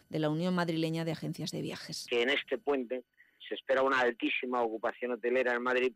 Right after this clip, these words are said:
Speaker 2: por parte de los visitantes nacionales.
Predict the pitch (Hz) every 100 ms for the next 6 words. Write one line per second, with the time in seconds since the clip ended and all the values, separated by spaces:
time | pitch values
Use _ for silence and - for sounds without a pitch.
0 | - 113 - 131 127 113 123 - _ _
1 | _ - 139 120 110 110 - 107 120 113
2 | 113 104 110 117 - 101 110 98